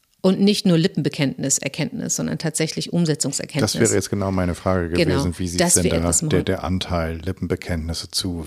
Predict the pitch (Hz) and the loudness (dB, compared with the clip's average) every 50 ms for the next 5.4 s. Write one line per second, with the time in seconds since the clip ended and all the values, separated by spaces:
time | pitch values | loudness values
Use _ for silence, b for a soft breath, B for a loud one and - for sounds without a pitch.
0 | 71 82 85 90 87 - - 82 - - - 82 78 73 78 76 76 73 73 71 | -8 -4 -2 -4 -4 -2 -6 -8 -8 -6 -6 -6 -6 -2 -2 -4 -2 -2 -6 -8
1 | - - 82 85 95 92 - - 69 80 _ _ _ B B B B B B B | -8 -8 -6 -6 -6 -6 -6 -8 -12 -14 _ _ _ B B B B B B B
2 | B B B B B - 196 165 160 170 175 175 180 202 214 208 214 208 208 208 | B B B B B 0 0 0 2 2 4 4 6 4 4 4 6 6 6 8
3 | 202 202 202 202 202 196 - _ _ _ _ _ _ _ _ _ _ _ _ _ | 8 6 6 4 0 -2 -10 _ _ _ _ _ _ _ _ _ _ _ _ _
4 | _ _ _ - _ _ - 190 170 175 175 - - 190 202 190 - 190 185 180 | _ _ _ -20 _ _ -8 0 2 4 4 6 4 4 4 4 2 4 4 4
5 | 175 170 175 170 170 165 - | 6 4 4 4 2 0 -2